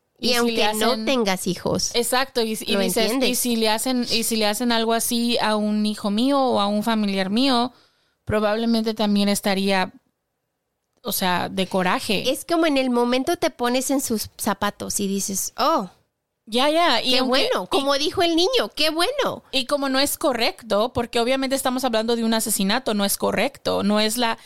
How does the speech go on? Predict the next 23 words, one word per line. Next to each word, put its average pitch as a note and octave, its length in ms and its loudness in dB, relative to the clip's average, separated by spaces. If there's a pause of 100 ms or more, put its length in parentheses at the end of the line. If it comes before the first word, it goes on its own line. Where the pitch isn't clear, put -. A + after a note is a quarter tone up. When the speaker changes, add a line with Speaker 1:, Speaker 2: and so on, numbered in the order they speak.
(220)
Speaker 2:
no C4+ 300 2
era C#4+ 240 4
la C4 160 2
solución G#3+ 560 0
al A3+ 140 -2
problema. F#3+ 500 -6 (420)
Pero A#3+ 540 2 (300)
al A#3+ 180 0
final A#3 320 2
del B3 160 0
día, B3 240 2
como A3 240 -2
te G#3 120 0
digo, A3+ 440 0
en G#3+ 200 0
su G#3 240 0
ira, C4+ 440 2
en G#3+ 200 2
su G3+ 160 0
enojo, A#3 600 2
en G3+ 120 2
su G3 420 0
momento, G#3+ 800 2